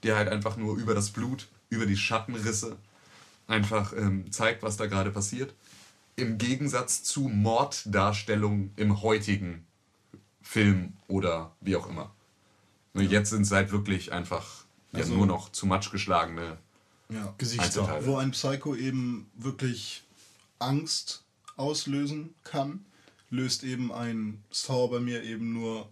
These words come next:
Speaker 1: Nur noch
Speaker 2: Abscheu.
Speaker 1: Abstumpfung.
Speaker 2: Ja, und
Speaker 3: Alle-
Speaker 2: Abscheu und Ekel.
Speaker 3: Allerdings gibt's auch echt, ähm, äh, Filme, die, ähm,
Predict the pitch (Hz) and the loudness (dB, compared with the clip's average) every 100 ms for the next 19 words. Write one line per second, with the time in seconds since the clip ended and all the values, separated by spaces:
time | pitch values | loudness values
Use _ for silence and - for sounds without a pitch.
0 | - 117 110 107 113 107 101 104 98 98 | -4 0 2 4 4 2 2 2 2 0
1 | 85 82 113 110 110 - 135 143 113 107 | -4 -6 -8 -8 -8 0 2 4 2 -6
2 | 104 104 117 - 123 117 104 101 - - | -10 -12 -16 -12 -10 -8 -8 -12 -14 -20
3 | - - - 117 123 131 139 - 143 143 | -20 -14 -4 0 2 2 0 0 -4 -6
4 | - - - 151 127 - - 113 110 104 | -6 -6 -6 -6 -8 -8 -4 -2 2 2
5 | 107 - - - _ _ _ _ _ _ | 0 -6 -20 -20 _ _ _ _ _ _
6 | - - _ - - 101 101 101 - 117 | -12 -12 _ -20 -8 -8 -8 -10 -4 -2
7 | 127 135 120 101 110 104 104 104 - 104 | 2 0 0 -6 -6 -2 -2 -4 -8 -2
8 | 95 92 92 | -2 -2 -4